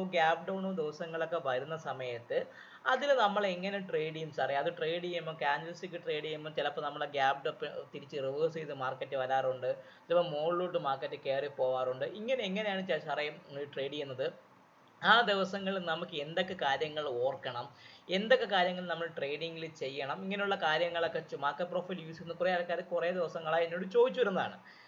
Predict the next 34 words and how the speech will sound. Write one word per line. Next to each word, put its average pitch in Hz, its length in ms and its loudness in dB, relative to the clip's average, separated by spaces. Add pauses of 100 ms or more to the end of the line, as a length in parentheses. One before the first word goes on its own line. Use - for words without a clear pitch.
(120)
അപ്പൊ 165 200 6
അവർക്ക് 220 420 6
വേണ്ടിയിട്ടാണ് 214 540 0
ഞാൻ 190 240 0
ഈ 190 100 2 (120)
വീഡിയോ 175 300 -2
ചെയ്യുന്നത്. 135 460 0 (520)
gap 220 480 4
up 254 240 2
or 240 160 8 (120)
gap 185 300 4
days-ിൽ 185 420 -4 (260)
മാർക്കറ്റ് 240 420 0
പ്രൊഫൈൽ 240 420 2
കൊണ്ടുള്ള 185 380 0
ഉപയോഗം 170 480 6
എന്താണ്, 123 380 -4 (160)
അത് 262 220 4
വച്ച് 220 260 2
നമുക്ക് 165 300 -2
എങ്ങനെ 156 280 -2
ട്രേഡ് 120 320 -4
ചെയ്യാം? 110 240 -8 (140)
അപ്പൊ - 200 -12
നമുക്ക് 226 280 2
എല്ലാവർക്കും 233 520 2
ഒരിക്കൽ 208 280 0
കൂടി 214 240 -2
നന്ദി 185 240 -2
പറഞ്ഞുകൊണ്ട് 196 500 0
ഞാൻ 202 180 6
ഈ 196 60 0
വീഡിയോയിലേക്ക് 196 500 0
കടക്കുകയാണ്. 160 560 2